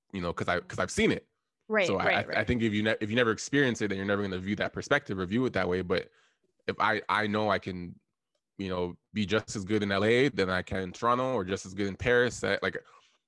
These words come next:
Speaker 1: I've seen so many other places. I'm just like, it doesn't, I don't, like, even now, I'm like, I don't have to stay here. Like, I'll even, I don't even feel like I m-, might even live here. And I don't know. Like, but I think even just having that mentality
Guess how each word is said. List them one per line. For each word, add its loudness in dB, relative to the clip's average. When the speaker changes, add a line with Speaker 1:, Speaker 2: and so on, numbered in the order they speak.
Speaker 1:
I've 0
seen -4
so 0
many 4
other 2
places. 0
I'm -4
just -6
like, 2
it 2
doesn't, 0
I 2
don't, 0
like, 0
even 4
now, 4
I'm -2
like, -2
I 2
don't -2
have -4
to -4
stay -4
here. -2
Like, 0
I'll 4
even, 0
I 2
don't 4
even 2
feel 2
like 4
I 4
m-, -4
might 0
even -2
live 2
here. -2
And -8
I 0
don't -6
know. -2
Like, 0
but 4
I 2
think 0
even 0
just -4
having 0
that 0
mentality 0